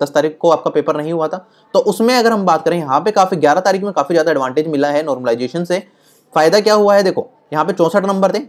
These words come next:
चौसठ के बारह बढ़ गए, छिहत्तर पॉइंट थ्री सिक्स हो गए, ठीक है। स्टार्टिंग में यहाँ पे आपके नवासी नंबर आए तो यहाँ पे तेरह नंबर बढ़ गए,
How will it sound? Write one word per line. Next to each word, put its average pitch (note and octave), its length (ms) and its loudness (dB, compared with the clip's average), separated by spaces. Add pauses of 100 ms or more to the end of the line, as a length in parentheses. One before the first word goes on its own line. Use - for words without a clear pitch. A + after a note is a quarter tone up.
(140)
चौसठ F3 260 2
के F3+ 100 2
बारह C#3 240 4
बढ़ F3 140 2
गए, F#3+ 100 -2
छिहत्तर D3+ 320 -6
पॉइंट D#3 240 -6
थ्री C#3 160 0
सिक्स C#3 180 -6
हो G2+ 80 -2
गए, - 100 -10 (320)
ठीक E3 80 0
है। F#3+ 80 2
स्टार्टिंग D3+ 400 0
में A2 120 -4 (240)
यहाँ C3+ 220 2
पे G3+ 120 2
आपके F#3 320 2 (200)
नवासी D3+ 460 2
नंबर G3 280 2
आए G#3+ 140 0
तो - 100 -4
यहाँ E3 140 0
पे F3 100 -2
तेरह D3+ 240 2
नंबर D#3 240 2
बढ़ B2+ 120 2
गए, G#2+ 160 0